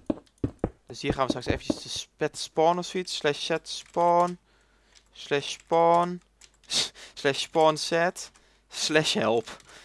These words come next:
Laten we maar gewoon slash help doen. Slash help twee. Slash help drie. Slash spawn point.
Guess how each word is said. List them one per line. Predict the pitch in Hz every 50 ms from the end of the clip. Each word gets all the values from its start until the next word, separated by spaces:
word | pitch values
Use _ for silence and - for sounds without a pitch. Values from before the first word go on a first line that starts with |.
| - _ _ _ _ _
Laten | - 147 147 151
we | - 151
maar | 139 135
gewoon | 139 135 127
slash | 127 127 120
help | 170 190 180 120 113
doen. | 113 113 117 117 - _ - - - _ _ _ _ _ _
Slash | - - - 139 135 143
help | 180 135 131 - -
twee. | - - 156 156 160 165 160 160 170 165 _ _ _ _ _ _ _ _
Slash | - - - 131 -
help | - 131 127 123 120 -
drie. | - 139 135 151 160 170 165 165 165 - _ _ _ _ _ _ _ _ _ _ _ _ _ _ _ _ _ _ _ _ _ _ _ _ _ _ _ _ _ _ _ _ _ _ _ _ _ _ _ _
Slash | - - - 156 147 -
spawn | - - - 139 117 87 98 110
point. | - 76 60 53 50 - - - -